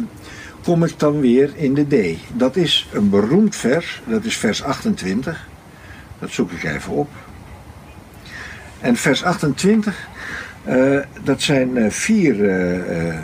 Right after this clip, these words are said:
ver-, eh, vier, eh, versen. Eh,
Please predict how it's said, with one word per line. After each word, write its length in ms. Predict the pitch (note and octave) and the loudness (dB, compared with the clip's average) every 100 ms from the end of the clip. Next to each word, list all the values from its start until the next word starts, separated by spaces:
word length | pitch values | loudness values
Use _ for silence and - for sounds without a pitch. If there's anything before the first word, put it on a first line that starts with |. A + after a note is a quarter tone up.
| - - F2+ D2 | -10 -12 -10 -10
ver-, 360 | D2 C#3 D3 B2 | -4 0 0 -2
eh, 80 | A2+ | -2
vier, 360 | D3+ C3+ A2+ | 4 4 4
eh, 60 | G2+ | 0
versen. 440 | - B2+ - D#2 - - - - - - - | 0 -2 -2 -8 -12 -18 -14 -14 -12 -16 -8
Eh, 400 | - G#2+ A2+ | -2 0 0